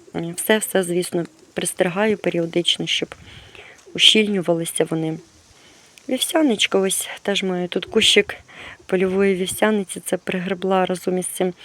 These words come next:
коричневим, м, каміннячком там в полі, коли каміння собі тут це набирала.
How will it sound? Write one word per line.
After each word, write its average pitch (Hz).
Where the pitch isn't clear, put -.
коричневим, 185
м, 180
каміннячком 202
там 180
в 175
полі, 180
коли 180
каміння 185
собі 170
тут -
це 185
набирала. 180